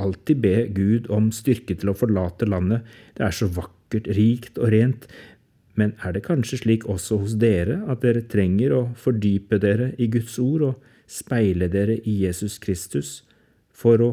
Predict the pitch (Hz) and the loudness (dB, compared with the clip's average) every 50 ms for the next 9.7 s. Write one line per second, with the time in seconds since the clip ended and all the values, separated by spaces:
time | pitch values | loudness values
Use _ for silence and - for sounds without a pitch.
0 | 113 127 117 107 98 98 107 - - 104 101 - - _ _ - 123 117 127 160 | 2 4 4 4 4 2 -2 -2 -4 -4 -4 -6 -8 _ _ -4 -2 -2 0 -2
1 | 170 - - _ - - - - - _ _ _ _ _ _ _ _ _ _ _ | -4 -6 -10 _ -20 -20 -20 -20 -20 _ _ _ _ _ _ _ _ _ _ _
2 | _ _ _ _ _ _ _ _ _ _ _ _ _ _ _ - 101 101 95 90 | _ _ _ _ _ _ _ _ _ _ _ _ _ _ _ -2 0 2 2 0
3 | 92 113 - - 87 95 101 110 110 - - 143 127 101 85 82 82 82 - - | 0 -2 -2 -2 0 0 0 -2 -2 -2 -2 0 0 0 0 -4 -6 -6 -4 -4
4 | 87 85 95 120 131 139 - - _ _ _ _ - - - 110 92 85 80 82 | -2 0 0 -2 -2 -4 -8 -16 _ _ _ _ -4 -2 0 2 2 0 0 -2
5 | 80 - _ _ _ _ _ _ _ _ _ _ _ _ _ _ _ _ _ _ | -8 -10 _ _ _ _ _ _ _ _ _ _ _ _ _ _ _ _ _ _
6 | _ _ _ - 113 - - - - _ - 110 120 120 98 95 - 104 101 92 | _ _ _ -2 -2 -2 -2 -8 -10 _ 0 2 2 4 2 2 0 -2 -4 -6
7 | - - 160 165 139 - - - - _ _ _ _ - 190 170 127 101 107 110 | -6 -4 -4 -4 -4 -8 -14 -20 -20 _ _ _ _ -4 0 0 2 2 2 2
8 | - 123 120 113 - - 107 107 110 107 92 87 - - - 95 95 - - - | 4 2 2 2 0 0 2 4 4 4 4 2 0 -4 -4 -4 -4 -4 -4 0
9 | 98 98 98 95 101 95 87 120 160 - - - - | 2 4 4 4 4 4 4 2 2 0 -4 -14 -20